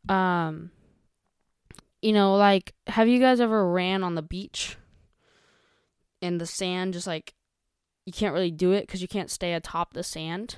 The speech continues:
I think that works here as well. Is if we can't ta-,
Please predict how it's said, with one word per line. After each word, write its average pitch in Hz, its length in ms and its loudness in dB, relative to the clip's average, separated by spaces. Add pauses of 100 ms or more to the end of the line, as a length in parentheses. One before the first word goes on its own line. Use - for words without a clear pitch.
(1700)
I 185 60 -6
think 185 180 -4
that 180 120 -4
works 185 260 -8
here 180 180 -8
as 170 120 -12
well. 180 360 -8 (1400)
Is 175 680 0 (280)
if 196 140 -2
we 196 80 0
can't - 280 -6
ta-, 202 220 -2